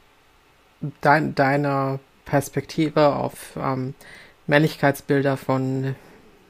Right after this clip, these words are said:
äh, migrantischen Mä-, also mä-, migrantischen Männern, mi-, rassifizierten Männern, ähm, in der Öffentlichkeit, im privaten Leben? Ähm, gibt es da irgendwie Rollenbilder, die dich einschränken, ähm, Erwartungen,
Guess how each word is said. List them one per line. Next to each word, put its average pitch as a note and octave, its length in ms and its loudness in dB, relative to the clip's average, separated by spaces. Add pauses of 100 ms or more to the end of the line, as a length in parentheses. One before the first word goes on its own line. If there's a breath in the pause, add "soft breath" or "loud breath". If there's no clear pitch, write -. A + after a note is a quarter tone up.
äh, B2+ 260 0
migrantischen C3+ 720 0
Mä-, C3+ 140 -2
also B2 400 -2
mä-, C3+ 200 -2
migrantischen C#3 440 -2
Männern, C3 400 -2
mi-, C#3 100 -6
rassifizierten D3 720 -4
Männern, C3+ 380 -2 (720 loud breath)
ähm, B2+ 380 -2 (260)
in D3 80 2
der C3+ 80 6
Öffentlichkeit, C3+ 800 0
im C3 200 -6 (500)
privaten C#3 440 0
Leben? C3 420 -4
Ähm, B2 380 -6
gibt D3 200 -4
es C#3 140 -4
da C3 300 4 (1500 soft breath)
irgendwie C#3+ 580 2 (720)
Rollenbilder, D3 680 6
die C#3 140 2
dich C#3+ 240 -2
einschränken, C#3 1040 0
ähm, B2+ 320 -2
Erwartungen, C#3 920 2